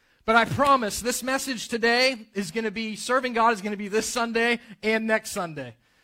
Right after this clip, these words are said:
I know I said that last week, and I ended up doing both in one Sunday morning.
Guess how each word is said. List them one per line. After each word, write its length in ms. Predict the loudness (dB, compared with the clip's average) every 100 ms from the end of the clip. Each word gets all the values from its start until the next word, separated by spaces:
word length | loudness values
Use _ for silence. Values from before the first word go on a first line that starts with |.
| _ -4
I 60 |
know 140 | 0 0
I 60 |
said 220 | 2 2
that 180 | 4 6
last 320 | 6 6 4
week, 280 | -4 -4 -2
and 100 | 0
I 80 | 2
ended 160 | 2 -2
up 100 | -2
doing 220 | -4 -4
both 400 | -2 0 0 -2
in 100 | -2
one 160 | -2
Sunday 320 | -2 -4 -4 -4
morning. 440 | -2 0 0